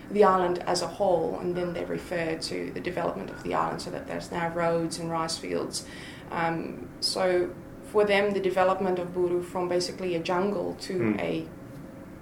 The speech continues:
Speaker 1: island with an
Speaker 2: Yeah.
Speaker 1: infrastructure,
Speaker 2: Yeah.
Speaker 1: that is for them what,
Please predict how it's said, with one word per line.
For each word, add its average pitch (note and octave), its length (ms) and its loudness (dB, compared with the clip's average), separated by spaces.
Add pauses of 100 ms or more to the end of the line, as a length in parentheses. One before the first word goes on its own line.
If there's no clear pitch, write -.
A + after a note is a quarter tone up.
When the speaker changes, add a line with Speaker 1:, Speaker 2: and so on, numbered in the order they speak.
(840)
Speaker 1:
island F3 420 4
with F3+ 180 2
an F3 80 0
Speaker 2:
Yeah. F3 60 4
Speaker 1:
infrastructure, G3 800 0 (320)
Speaker 2:
Yeah. G#2+ 160 0 (160)
Speaker 1:
that F3+ 160 -2
is E3 180 -6
for F#3 200 -6
them F3 260 -2 (140)
what, E3+ 160 -6